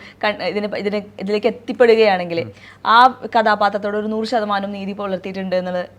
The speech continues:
Speaker 1: ഏഹ്, ഗോകുൽ വിശ്വസിക്കുന്നില്ലേ?
Speaker 2: ആ, ഇപ്പോ ആ കഥാപാത്രത്തിനോട് നൂറ് ശതമാനം നീതി പുലർത്തിയിട്ടുണ്ടെന്ന് ഞാൻ ഇപ്പോഴും വിശ്വസിക്കുന്നില്ല. കാരണം എന്താ വെച്ചാല് അവരനുഭവിച്ചതിൻ്റെ ഒരു ചെറിയ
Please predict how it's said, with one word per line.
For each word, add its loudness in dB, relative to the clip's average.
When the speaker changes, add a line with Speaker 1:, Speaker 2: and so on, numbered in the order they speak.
Speaker 1:
ഏഹ്, -4
ഗോകുൽ -2
വിശ്വസിക്കുന്നില്ലേ? -8
Speaker 2:
ആ, 2
ഇപ്പോ 0
ആ 0
കഥാപാത്രത്തിനോട് 0
നൂറ് 2
ശതമാനം 2
നീതി 2
പുലർത്തിയിട്ടുണ്ടെന്ന് 0
ഞാൻ 0
ഇപ്പോഴും -2
വിശ്വസിക്കുന്നില്ല. -4
കാരണം 0
എന്താ 2
വെച്ചാല് 0
അവരനുഭവിച്ചതിൻ്റെ 2
ഒരു -4
ചെറിയ 6